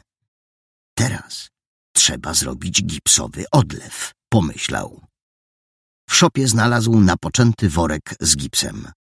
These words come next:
Rozrobił gips w wodzie na gęstą papkę, zapełnił nią głęboki ślad, a za pół godziny miał już gotowy odlew. „Wspaniały”,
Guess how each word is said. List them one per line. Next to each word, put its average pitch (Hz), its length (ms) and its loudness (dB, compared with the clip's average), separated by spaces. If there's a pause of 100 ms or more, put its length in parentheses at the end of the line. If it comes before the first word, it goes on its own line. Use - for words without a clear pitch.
(320)
Rozrobił 110 580 6
gips 95 360 0
w 80 280 -8
wodzie 90 340 2
na 95 160 2
gęstą 82 560 -2
papkę, 101 520 0 (320)
zapełnił 90 720 2
nią 73 280 -4
głęboki 82 640 0
ślad, 95 480 0 (360)
a 113 140 4
za 92 180 -2
pół 147 260 4
godziny 95 600 4 (140)
miał 120 460 4
już 110 420 2
gotowy 87 600 -2
odlew. - 520 -12 (720)
„Wspaniały”, - 920 0